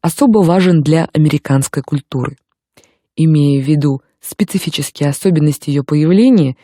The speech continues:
и необходимость приобщения к мировой культуре. Уважение к традициям должно противодействовать и давлению в настоящее время массовой американской культуры на все сферы человеческой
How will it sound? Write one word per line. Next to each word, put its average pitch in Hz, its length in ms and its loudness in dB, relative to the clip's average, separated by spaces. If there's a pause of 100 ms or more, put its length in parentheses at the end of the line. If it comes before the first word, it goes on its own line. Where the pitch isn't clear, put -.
(260)
и 208 100 4
необходимость 165 840 2
приобщения 151 760 0 (180)
к - 100 -18
мировой 135 380 0
культуре. - 540 -8 (1160)
Уважение 165 720 0
к - 80 -18
традициям 143 760 -2 (540)
должно 180 460 2
противодействовать 160 1080 0 (420)
и 196 60 2
давлению 175 600 4
в 156 40 0
настоящее 147 720 0
время 175 420 2 (280)
массовой 160 640 0
американской 147 680 -2
культуры 175 420 -2
на 147 120 0
все - 180 -12
сферы 170 460 -2 (380)
человеческой - 840 -4